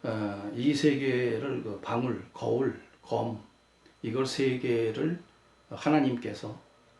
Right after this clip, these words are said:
"이것은 나의 도장이니 너희가 영원히 잘 간직하여라." 어, 라고 줬다면 이게 미개하잖아요.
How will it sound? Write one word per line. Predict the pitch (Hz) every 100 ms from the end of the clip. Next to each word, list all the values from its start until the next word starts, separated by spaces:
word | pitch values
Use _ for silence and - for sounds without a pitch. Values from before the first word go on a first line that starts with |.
| _ - _ _
"이것은 | 120 117 127 120
나의 | 117 110 113
도장이니 | - 120 120 110 107 107 107 107
너희가 | 104 107 110 107 107
영원히 | 104 107 107 110
잘 | - 101 98
간직하여라." | - 107 - - - 95 95 - - - - - - - - - - -
어, | - 107
라고 | 107 113
줬다면 | 117 - - 156
이게 | 170
미개하잖아요. | 135 131 143 117 101 101